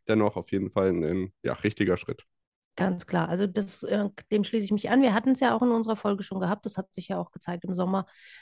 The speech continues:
Speaker 2: dass es, ähm, also so haben wir es jedenfalls mal interpretiert, durchaus auch schon, ähm, sein Ziel erfüllt hat, sozusagen kleine Nationen nach vorne zu bringen, sprich die
Speaker 1: <clears throat>
Speaker 2: Amerikaner.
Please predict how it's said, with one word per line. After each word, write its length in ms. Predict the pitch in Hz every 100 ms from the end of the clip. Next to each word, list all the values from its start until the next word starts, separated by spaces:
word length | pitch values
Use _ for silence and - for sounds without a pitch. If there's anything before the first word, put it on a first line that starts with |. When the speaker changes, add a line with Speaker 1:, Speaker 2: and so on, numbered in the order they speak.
| -
Speaker 2:
dass 300 | 185 175 -
es, 280 | 185 - -
ähm, 340 | 196 185 185 - _ -
also 180 | 175 185
so 80 | 180
haben 180 | 196 196
wir 60 |
es 80 | 185
jedenfalls 340 | 190 180 180
mal 100 | 185
interpretiert, 640 | 170 170 180 175 277 320 320
durchaus 460 | 226 214 160 202
auch 280 | - 156 165
schon, 340 | - 170 160 -
ähm, 280 | 156 - - _ _
sein 400 | - 202 175 170
Ziel 240 | - 233 220
erfüllt 420 | - - 220 240
hat, 200 | 220 208
sozusagen 580 | - - 165 165 160 165
kleine 320 | 170 160 165
Nationen 360 | 160 156 170 160
nach 100 | -
vorne 180 | 180 185
zu 120 | -
bringen, 160 | 190
sprich 240 | 180 - 170
die 120 | 139
Speaker 1:
<clears throat> 20 |
Speaker 2:
Amerikaner. 600 | 147 143 - 180 190 190